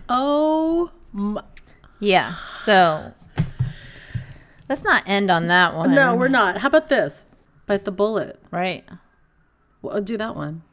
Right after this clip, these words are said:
Speaker 2: So, although the precise origin of this expression is not clear, one explanation pertains to paper cartridges enveloping the bullet and gunpowder used by soldiers in the nineteenth century.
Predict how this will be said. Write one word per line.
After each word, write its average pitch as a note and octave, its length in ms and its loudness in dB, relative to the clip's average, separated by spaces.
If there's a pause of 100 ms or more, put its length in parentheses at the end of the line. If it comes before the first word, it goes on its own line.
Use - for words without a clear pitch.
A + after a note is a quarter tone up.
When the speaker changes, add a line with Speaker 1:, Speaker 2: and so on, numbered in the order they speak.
(140)
Speaker 2:
So, G3 360 2
although G3 260 2
the A#3 100 -4
precise A3+ 460 -2
origin G3 340 -2
of F#3 120 -4
this F#3 200 -4
expression F3+ 540 -6
is E3 100 -6
not E3 240 -4
clear, F3+ 320 -4
one F3 240 -4
explanation E3+ 720 -10
pertains E3+ 560 -8
to - 160 -10
paper F3 400 -6
cartridges D#3+ 800 -6
enveloping E3 680 -6
the D#3 60 -8
bullet D3+ 420 -8
and E3 120 -10
gunpowder D#3+ 580 -8
used D3+ 360 -12
by E3+ 120 -6
soldiers D3 540 -12
in D#3 100 -14
the E3 60 -10
nineteenth - 480 -14
century. - 520 -8